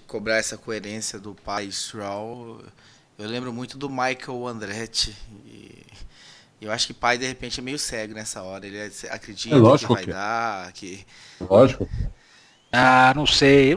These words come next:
Speaker 3: Esses caras são homens de negócio, são cobras criadas. Eu, eu não sei. Eu acho que se ele, se ele não colocasse o próprio filho pra pilotar, eu não me surpreenderia sentimentalmente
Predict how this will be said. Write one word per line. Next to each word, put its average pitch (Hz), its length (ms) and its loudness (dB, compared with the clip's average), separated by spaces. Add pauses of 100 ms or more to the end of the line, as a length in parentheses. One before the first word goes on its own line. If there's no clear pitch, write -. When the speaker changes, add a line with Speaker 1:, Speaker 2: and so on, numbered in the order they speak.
(100)
Speaker 3:
Esses - 280 2
caras 196 240 6
são 151 180 6
homens 143 260 2
de 123 80 -8
negócio, 123 680 2
são - 160 0
cobras - 380 6
criadas. 120 960 -2
Eu, 156 260 0 (360)
eu 160 200 6
não 147 120 0
sei. 135 280 4
Eu 139 120 8
acho 139 140 6
que - 40 -2
se - 140 8
ele, 170 160 10
se - 180 8
ele 214 160 10
não 220 140 10
colocasse 180 480 6
o - 20 -6
próprio 160 320 2
filho 175 260 -4
pra 151 140 0
pilotar, 165 500 2
eu 180 120 8
não 180 180 4
me 180 100 -2
surpreenderia 135 800 -2
sentimentalmente 135 1080 2